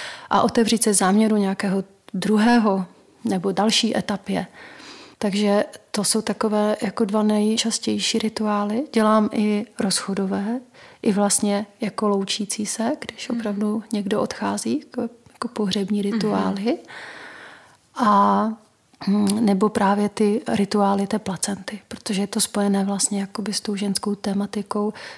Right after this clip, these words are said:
Speaker 1: Samozřejmě i první menstruace, menarché,
Speaker 2: Hmm.
Speaker 1: anebo přechod je vlastně do moudrosti, takže ty přechodový rituál, když, eh, žena už vlastně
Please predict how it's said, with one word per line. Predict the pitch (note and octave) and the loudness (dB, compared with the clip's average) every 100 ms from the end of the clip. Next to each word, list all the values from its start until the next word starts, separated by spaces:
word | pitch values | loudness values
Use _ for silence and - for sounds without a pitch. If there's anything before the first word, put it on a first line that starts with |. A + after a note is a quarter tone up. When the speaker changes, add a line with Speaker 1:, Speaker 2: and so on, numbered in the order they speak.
| - | 0
Speaker 1:
Samozřejmě | A3+ A3 G#3+ A3 G#3 G#3 | 4 4 4 4 4 2
i | G#3+ | -2
první | - G3 G3+ | -4 -2 0
menstruace, | F#3+ G3 - B3 A#3+ G#3 F#3+ | 0 0 2 2 0 -4 -2
menarché, | F#3+ G3+ A3 - G#3 G3+ G3+ - - | 0 0 -2 -2 -2 -2 -6 -14 -12
Speaker 2:
Hmm. | G3+ | 0
Speaker 1:
anebo | G3+ G#3+ G3+ G3+ | 4 4 4 0
přechod | - A3+ G3 G3+ G3+ B3 | 0 0 0 -2 -4 -6
je | A3 G#3 G#3 G#3 - | -4 -2 -2 -2 -4
vlastně | G#3+ - G3+ G3+ | -2 -2 -2 -2
do | G3 | 0
moudrosti, | G3 G3+ G#3 G#3 - - | 0 0 0 -2 -4 -4
takže | G3+ G#3 G3 _ | -4 -6 -8 _
ty | G#3 G3+ G3+ - - - - | -2 -2 -4 -12 -16 -16 -10
přechodový | - G3+ - G3+ G3 | -4 -2 0 0 2
rituál, | G3 G3 G3+ G3 G3 | 0 0 -2 -2 -2
když, | F#3+ G3+ - | -4 -6 -6
eh, | F#3 G#3 G3 | -4 -6 -6
žena | A3 G#3 G3+ - | -4 -2 -2 -2
už | G#3+ - - | -4 -8 -10
vlastně | G3+ G3 - G3+ | -8 -6 -4 -4